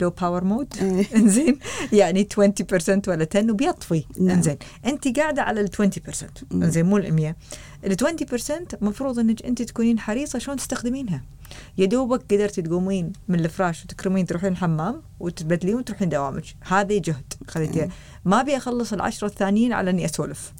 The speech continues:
Speaker 2: <laughs>
Speaker 1: مع الناس. عرفتي شنو قصدي؟ خلي أجابل فرضا شغلي شي، لأن فعلا ما عندك الطاقة الكاملة إن تعيشين حياة طبيعية.
Speaker 2: بالضبط.
Speaker 1: عرفتي؟ إنزين، وال-،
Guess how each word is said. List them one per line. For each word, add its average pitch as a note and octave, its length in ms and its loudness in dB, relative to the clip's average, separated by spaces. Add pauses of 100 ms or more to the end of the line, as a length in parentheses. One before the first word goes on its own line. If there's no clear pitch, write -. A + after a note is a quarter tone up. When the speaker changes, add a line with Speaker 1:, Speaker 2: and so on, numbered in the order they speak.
(140)
Speaker 2:
<laughs> - 240 -2
Speaker 1:
مع A3 160 8
الناس. A3+ 440 8 (260)
عرفتي C4 360 6
شنو B3 200 6
قصدي؟ A3+ 400 4
خلي A3+ 500 4
أجابل G#3+ 380 4
فرضا F#3 360 2
شغلي G#3+ 280 4
شي، G3 100 2
لأن G3 160 4
فعلا B3 280 2
ما A#3 180 6
عندك C#4+ 220 -4
الطاقة A3 380 -2
الكاملة F#3+ 640 0 (160)
إن F3 180 4
تعيشين F#3+ 420 -2
حياة G3 280 0
طبيعية. D3+ 580 -2
Speaker 2:
بالضبط. E3+ 320 -2 (360)
Speaker 1:
عرفتي؟ E3 500 -4 (300)
إنزين، F#3 280 4
وال-، A#3 920 0